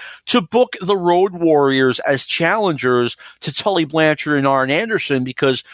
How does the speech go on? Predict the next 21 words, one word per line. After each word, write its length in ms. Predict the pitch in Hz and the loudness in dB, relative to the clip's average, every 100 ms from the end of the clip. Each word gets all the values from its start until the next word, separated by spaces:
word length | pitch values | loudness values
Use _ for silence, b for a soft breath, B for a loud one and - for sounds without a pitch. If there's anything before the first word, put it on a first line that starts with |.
| B | B
once 260 | 151 262 - | -2 -2 0
you 80 | 277 | -2
put 200 | 285 254 | -2 -2
the 100 | 185 | -2
belt 400 | 208 247 240 - | 0 2 0 -2
on 200 | 156 208 | 0 0
the 80 | 202 | 0
Road 300 | 180 196 220 | 2 0 0
Warriors, 640 | 196 151 123 120 120 110 b b | 0 2 4 2 2 0 b b
they 160 | 180 240 | 0 2
are 140 | 208 | 0
not 400 | 143 143 160 160 | 0 0 0 0
returning 600 | 160 - - 151 139 139 | -4 -2 -2 -2 -2 -2
the 80 | 127 | -4
favor. 600 | - 143 131 95 76 - _ | 0 2 2 0 -6 -12 _
And, 200 | 143 170 | -4 -2
I 100 | 190 | 0
mean, 200 | 170 170 | 2 2
they 240 | 160 170 175 | 2 2 4
were 140 | 170 | 2
just, 280 | 165 170 - | 0 -6 -10